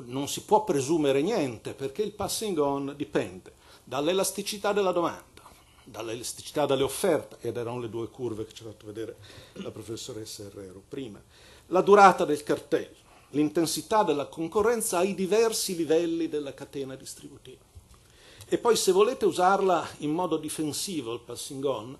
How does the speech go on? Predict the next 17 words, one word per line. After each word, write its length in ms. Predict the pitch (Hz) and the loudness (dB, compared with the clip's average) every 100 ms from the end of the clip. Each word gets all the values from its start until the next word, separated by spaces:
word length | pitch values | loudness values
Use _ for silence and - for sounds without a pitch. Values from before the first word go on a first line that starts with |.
| - - - | -20 -20 -20
dovete 320 | - 120 127 | -10 -8 -8
tenere 380 | - 135 127 123 | -6 -4 -4 -2
conto 640 | - 254 226 - 143 - - - | 0 -2 0 0 0 -2 -16 -20
di 160 | - 123 | -16 -10
tutti 280 | 170 - - | -10 -10 -10
questi, 480 | 120 - - 110 - | -10 -10 -10 -14 -12
eh, 180 | 135 117 | -12 -10
elementi, 840 | - 123 104 104 131 104 - - - - - - | -4 -4 -4 -10 -12 -14 -16 -18 -18 -20 -20 -2
e 140 | 196 | 0
in 260 | 202 262 311 | 0 -4 -6
più, 420 | - 175 135 - | -2 -2 -2 -4
eh, 300 | 160 151 156 143 | -2 0 0 0
dovete 720 | 202 214 202 - 147 117 - | 0 2 2 2 2 0 -8
anche, 640 | - 185 165 - 147 131 135 | -10 -8 -10 -6 -4 -4 -4
eh, 200 | 127 - | -6 -4
tenere 380 | 160 160 170 202 | -6 -4 -4 -2
conto, 640 | 156 131 117 - 123 | -2 -2 -4 -4 -2